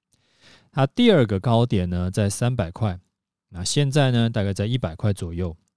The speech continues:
配股配息加起来是不是能够解套，我不知道啦。但是如果你是买在三百块钱的，或者说就是两百多块的，你就算能够解套，那也是要花可能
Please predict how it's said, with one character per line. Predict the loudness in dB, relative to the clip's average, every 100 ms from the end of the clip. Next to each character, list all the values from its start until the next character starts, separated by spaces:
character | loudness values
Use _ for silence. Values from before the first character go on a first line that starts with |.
| _ _ _ _ _ _ _ _ -20 -20 -16 0
配 | 4 4
股 | 4 0
配 | 2 4 4
息 | 2 -2
加 | 0 2 2
起 | 0 -2
来 | 0 0
是 | -2
不 | -2
是 | 0
能 | 0 2
够 | 0
解 | 0 -4 -8
套， | -4 0 0
我 | 0
不 | -4 -6
知 | -2
道 | 0 0
啦。 | -4 -12 _
但 | -2 2
是 | 2
如 | 2
果 | 0
你 | -2
是 | -4
买 | -4 -4 -2
在 | 0 0 0 -8 -20 -14
三 | -4 0 2
百 | 2
块 | 2 2
钱 | 0 -2 -4
的， | -6 -8 _ _ _ _ _ _
或 | -4 0
者 | 2
说 | 4 4 6 4 2
就 | -2
是 | -2 0
两 | 0 2
百 | 2
多 | 2
块 | 2 2
的， | 2 -4 _ _
你 | -20
就 | -6 0 0
算 | 0 0
能 | 0 0
够 | 0
解 | -2 -8
套， | -4 -4 -4 _ _ _ _
那 | -6 -4
也 | -2
是 | -2 0
要 | 0
花 | 0 -2 -2
可 | -6
能 | -8 -8 -10